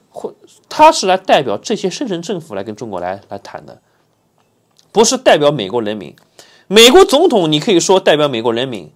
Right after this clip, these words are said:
美国国务卿你可以说代表着美国的外交政策，但是美国国家安全事务助理他不代表美国人民，他也不代表美国政府，他代表的是深层，深层政府。所以说，第一点来谈的是什么？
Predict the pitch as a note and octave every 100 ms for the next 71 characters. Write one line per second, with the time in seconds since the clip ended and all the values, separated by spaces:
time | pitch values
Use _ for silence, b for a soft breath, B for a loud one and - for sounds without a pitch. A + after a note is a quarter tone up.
0 | _ _ _ b b - F#3+ C4+ D#4+ C4
1 | A#3+ B3 F#3+ F#3+ F#3+ G#3 G#3 E3+ C3+ D3
2 | C3 A#2 C3 F3 F#3 F#3+ F#3+ A#3+ D#3 G#2+
3 | - _ _ _ _ _ _ _ _ _
4 | _ _ - D4+ C4 A#3 C4+ C4 C#4 B3+
5 | B3 A#3+ A3 F#3 D#3+ A#3 F3+ - F#3+ D#3
6 | A2+ A2+ A2 G#2 G2 - _ _ _ _
7 | _ _ - C4+ G#3 G#3+ G#3+ G3 F3+ B2
8 | A#2 C3 F3 B2+ - D#2+ _ _ B3+ C4
9 | A3+ D#3+ B2+ D3+ F3+ C3 - _ - D4+
10 | F#3+ D3 - C4 D#3+ B2 C3 - D2+ _
11 | _ _ _ _ _ _ _ _ _ -
12 | C4+ C4+ C4+ A#3+ - _ _ - C#4+ C#4
13 | E3 - - D#3+ F3 C3 D3 C#3+ G#2+ F2
14 | -